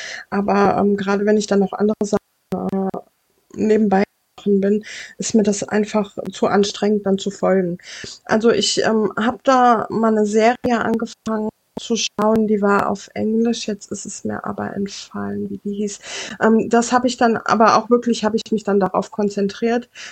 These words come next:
ähm, sonst, sonst kannst du der Sache einfach nicht folgen und dann wird's uninteressant, dann schaltet das Gehirn ab und dann macht das überhaupt gar keinen, äh, Sinn mehr, irgendwie, da irgendwie weiterzuhören. Ähm, ja, nee.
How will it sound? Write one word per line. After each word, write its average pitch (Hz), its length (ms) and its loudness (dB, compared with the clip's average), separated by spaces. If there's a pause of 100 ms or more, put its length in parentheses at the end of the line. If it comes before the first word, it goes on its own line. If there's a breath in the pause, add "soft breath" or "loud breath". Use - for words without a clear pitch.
(160 loud breath)
ähm, 214 440 4
sonst, 220 340 0
sonst 233 220 0
kannst 269 240 -2
du 254 40 4
der 233 140 2
Sache 226 240 0
einfach 220 320 -2
nicht 202 140 -4
folgen 202 340 2
und 190 160 -2
dann 202 160 2
wird's 214 200 -2
uninteressant, 220 680 0
dann 202 160 2
schaltet 202 600 -2
das - 160 -18
Gehirn 208 320 2
ab 196 320 -4
und 202 320 0
dann 185 240 2
macht 180 200 0
das 196 140 -4
überhaupt 180 340 -4
gar 190 120 -2
keinen, 185 460 -2 (520 loud breath)
äh, 180 320 6
Sinn 208 400 6
mehr, 165 340 4
irgendwie, 175 680 -2 (220)
da 180 260 -2
irgendwie 180 340 -2
weiterzuhören. 190 720 -6 (1300 loud breath)
Ähm, 196 540 2
ja, 180 360 -2 (100)
nee. 180 340 0